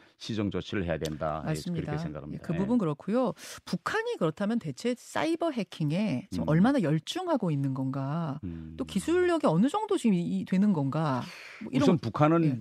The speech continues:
Speaker 1: 대단히 이제 거대한, 어, 해커 부대라는 걸 가지고 있습니다.
Speaker 2: 예.
Speaker 1: 예,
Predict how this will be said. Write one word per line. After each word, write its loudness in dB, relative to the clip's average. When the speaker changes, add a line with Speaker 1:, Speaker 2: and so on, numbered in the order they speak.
Speaker 1:
대단히 6
이제 2
거대한, 6
어, 6
해커 4
부대라는 4
걸 0
가지고 -4
있습니다. -6
Speaker 2:
예. 0
Speaker 1:
예, -4